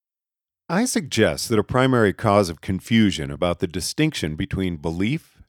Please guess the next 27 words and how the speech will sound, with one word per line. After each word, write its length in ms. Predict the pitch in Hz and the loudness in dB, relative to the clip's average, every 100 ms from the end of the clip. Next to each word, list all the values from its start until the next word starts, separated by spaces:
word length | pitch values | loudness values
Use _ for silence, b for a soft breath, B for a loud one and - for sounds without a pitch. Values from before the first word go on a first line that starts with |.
| _ | _
truth, 480 | - 113 90 95 - - | -2 2 2 0 -10 -8
and 140 | 95 | -6
reality 580 | 82 95 131 104 76 82 b b b b | -2 0 2 0 -2 -8 b b b b
is 140 | 101 - | -8 -8
qualitative 920 | - 117 135 147 - 113 110 113 - | -2 2 4 2 0 0 2 0 -2
thinking 560 | - 131 131 - 71 | 0 0 0 -6 -6
about 340 | 82 76 95 - | -4 -2 -2 -2
beliefs. 600 | 110 143 127 - - _ _ _ _ _ _ - | 0 0 -2 -8 -14 _ _ _ _ _ _ 0
Consider 440 | 147 - 196 185 | 0 4 4 4
the 220 | 170 156 - | 2 0 2
archetypal 800 | 117 - 101 - 95 92 98 90 | 0 0 -4 0 0 0 -2 -4
postmodernist 1000 | - 139 143 - 113 107 107 98 95 - | -2 0 0 2 2 4 4 2 -2 -2
attempt 440 | 95 - 92 64 | -4 -2 -4 -4
to 100 | - | -4
be 100 | 90 | -2
clever. 540 | 92 - 92 80 55 - _ _ _ _ _ _ _ _ _ 120 | -2 -2 -2 -2 -10 -18 _ _ _ _ _ _ _ _ _ -2
"The 80 | |
sun 540 | 127 - - 135 131 139 | -2 0 2 2 4 2
goes 340 | 107 107 101 | 4 4 4
around 360 | 104 98 92 104 | 2 2 2 0
the 120 | 101 | -2
earth" 440 | 98 92 67 - 104 | -2 -4 -4 -6 -4
is 160 | 113 | -4
true 240 | - 139 131 | 0 0 4
for 180 | 139 | 2
Hunga 460 | 104 117 117 110 110 | 2 0 0 2 2
hunter-gatherer, 880 | 104 - 98 98 90 85 69 67 | 0 -4 -2 0 0 0 -4 -8